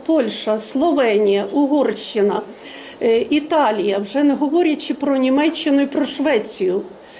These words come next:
Не тільки магазини, в яких пропускають споживачів безкоштовно, будь ласка, через зали, е, самообслуговування в туалети, будь ласка.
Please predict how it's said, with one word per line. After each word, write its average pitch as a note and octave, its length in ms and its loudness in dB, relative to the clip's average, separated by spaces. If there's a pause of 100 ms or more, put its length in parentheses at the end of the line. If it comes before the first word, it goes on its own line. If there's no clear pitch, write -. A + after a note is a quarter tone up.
(300)
Не C#4 160 2
тільки D#4+ 640 2
магазини, C#4 760 2 (120)
в G#3+ 60 -6
яких C4+ 300 -2
пропускають C#4 920 -2
споживачів B3+ 760 -2
безкоштовно, C4+ 800 0
будь A#3+ 220 -2
ласка, C4 500 0 (280)
через B3+ 520 0 (100)
зали, B3+ 420 2
е, A3+ 400 2 (240)
самообслуговування C4+ 1300 0
в A#3 60 -10
туалети, G#3 600 -2 (260)
будь B3+ 220 0
ласка. A3+ 540 -2